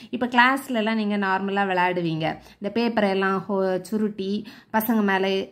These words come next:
எறிகிறது இந்த மாதிரியெல்லாம் நம்ம பண்ணுவோம், கரெக்டா? So, இது வந்து பக்கத்துல எறிகிறதுனா சும்மா ப-, சுருட்டி நம்ம எறிவோம். கொஞ்சம் லாங்கா எறியணும் அப்படின்னா இந்த பேப்பரை மட்டும் நான் ஃபோல்ட் பண்ணி எறிஞ்சேன்னா, இந்த மாதிரி எறிஞ்சேன்னா ரொம்ப லாங்கா போகாது. ஏன்னா இதோட வெயிட் வந்து பாத்தீங்கன்னா ரொம்ப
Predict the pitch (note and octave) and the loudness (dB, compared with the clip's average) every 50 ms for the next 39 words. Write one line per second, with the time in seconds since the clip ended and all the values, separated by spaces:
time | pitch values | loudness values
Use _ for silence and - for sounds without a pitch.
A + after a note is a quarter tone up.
0 | - F#3+ F#3+ F#3+ F#3 F3+ F3+ F3+ F#3+ G3 G3+ G#3 G#3 G3+ G3 F#3 G3 F#3+ F#3+ G3+ | -4 -2 0 2 2 2 0 0 2 2 2 2 2 2 2 0 0 0 0 0
1 | G3+ G3 F#3+ F#3 F3 F3 F3+ F3 F3 F3 E3+ E3 E3 F3+ G3+ G3+ G3+ - G#3 F3+ | 0 0 0 -2 -2 -2 -2 0 0 0 0 -2 -2 -2 -2 -2 0 4 4 4
2 | E3+ F3 - - - - - C#4+ C4+ B3 C4 C4 C4+ C#4 D4+ B3 C4 C4 B3+ C4 | 4 2 -6 -18 -12 -4 -2 -2 0 0 0 0 2 0 -2 -2 0 -2 0 0
3 | E4 C4+ - D4 D4 C4+ B3+ B3+ B3+ A#3+ A3 A3+ A#3+ B3 C4 C4 - A#3+ A#3+ B3 | 0 0 0 2 2 2 2 2 0 0 0 0 0 0 0 0 0 2 2 2
4 | A#3+ A#3+ A#3 G#3+ G3+ G3+ G3+ G3 G3 G3+ G3+ G3 - B3+ A#3+ A3+ A#3+ A#3 A3+ G#3 | 2 4 4 4 4 4 2 2 0 0 -2 -2 -4 -4 -4 -2 -2 0 0 0
5 | G3 F#3+ F#3 F3+ F3 E3+ E3 F#3 - - - _ - B3+ B3+ C4 B3+ B3 A#3+ A#3+ | 0 0 0 0 0 -2 -2 -4 -4 -10 -18 _ -6 -2 0 2 4 6 6 6
6 | B3 C4+ C#4+ D4+ D4 C#4 B3+ A3+ G#3+ G#3+ G#3+ G#3 G#3 G#3 F#3+ F3+ F3+ G3 G3+ F#3+ | 6 4 2 2 0 0 0 0 0 0 0 0 0 0 0 0 0 -2 -2 0
7 | F3+ F#3 G3 B3 E4+ F#4+ F4+ - - - A3+ A3+ A3+ A3+ C4 C4+ C#4 C#4 C#4 B3+ | 0 0 0 0 0 0 -4 -10 -8 -4 -2 0 2 2 2 0 2 2 2 2
8 | A#3+ A#3 A3+ B3 A#3+ A3+ G#3+ G#3+ - A3+ A3 A#3 A#3+ A#3 A3 - A3+ G#3+ G#3+ G3+ | 2 2 2 2 2 2 0 -2 -2 -2 -2 0 0 0 0 0 0 0 2 0
9 | G3 F#3+ F#3+ F#3+ G3 F#3+ F#3+ F3 E3+ F3 G3 G3+ G3 F#3+ G3+ G3 G3 F#3+ F#3+ F#3 | 0 0 0 0 0 0 -2 -2 -2 -2 -2 -2 0 0 0 0 0 0 0 0
10 | F#3 F#3 F3+ F3+ G3+ C4+ F4 F4+ - - - - - C4+ C#4+ D4+ D#4 D4 B3+ A#3 | -2 -2 -2 0 0 0 0 0 -4 -12 -12 -8 -4 -2 2 2 4 4 4 4
11 | A3+ A3+ A#3 B3+ C#4+ C#4 - A#3 A#3 A3+ A3 A3 F#3+ F3+ F3 F3 G#3 C4+ G4+ A#4 | 2 2 2 0 0 0 0 0 0 0 2 2 2 0 0 0 0 -2 -2 -2
12 | - - - - - B3 B3+ C4 C4+ B3+ B3+ B3 B3 B3+ A3+ A3+ A#3+ C#4 E4 D#4+ | -6 -12 -14 -8 -4 -2 0 0 0 2 2 4 4 2 2 2 2 2 2 2
13 | D#4+ C4+ A#3+ A#3+ A3+ A3+ A3+ G#3 G3+ G3+ - G3+ G3 F#3 G3 B3+ D#4 D4 A#3 G#3 | 2 2 2 2 2 2 4 2 2 2 0 -2 -2 0 0 0 0 2 2 2
14 | G#3 B3 | 2 2